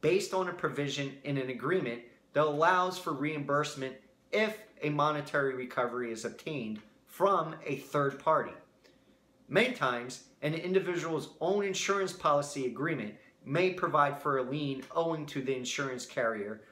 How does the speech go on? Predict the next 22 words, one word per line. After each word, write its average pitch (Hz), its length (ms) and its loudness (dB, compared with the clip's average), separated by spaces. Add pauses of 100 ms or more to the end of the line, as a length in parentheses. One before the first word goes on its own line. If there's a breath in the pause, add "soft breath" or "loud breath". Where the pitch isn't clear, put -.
(140)
for 196 200 6
the 185 180 4
amounts 143 460 0 (160)
paid 151 280 0
for 135 220 -2
medical 139 800 0
expenses 113 640 -6 (100)
on 147 200 -2
behalf 143 640 -2
of 117 160 -6
the 117 100 -4
insured. 107 640 -6 (600 soft breath)
The 160 80 0
provision 208 600 2
will 185 140 2
require 156 600 2
reimbursement 147 760 0 (360 soft breath)
if 208 300 4
the 190 160 4
insured 156 480 0
obtains 147 460 -6
a 113 240 -4